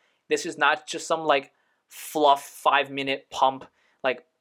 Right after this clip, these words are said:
band pull aparts. Like, that stuff is, like, can help, but it's not gonna help a lot. Start doing these, like, and start, like, lifting heavy with these. Like,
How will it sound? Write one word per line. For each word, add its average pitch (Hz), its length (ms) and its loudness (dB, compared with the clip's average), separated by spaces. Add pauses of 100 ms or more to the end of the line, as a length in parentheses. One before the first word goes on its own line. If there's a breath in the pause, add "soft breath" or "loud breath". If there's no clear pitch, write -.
(160)
band 135 260 2
pull 143 240 2
aparts. 135 320 2
Like, 120 200 -2
that 143 180 2
stuff 165 300 2
is, 139 60 -6
like, 123 200 -2 (320)
can 156 240 -2
help, 180 260 4
but 151 120 -6
it's 131 140 -8
not 139 180 0
gonna 147 140 -4
help 139 180 0
a 135 60 0
lot. 120 380 2 (440)
Start 170 340 -2
doing 156 220 -4
these, 151 240 -4
like, 131 180 0
and 127 100 -12
start, 160 220 2
like, 156 160 2
lifting 139 320 -4
heavy 160 300 -2
with 117 140 -8
these. 104 260 -12
Like, 131 240 -2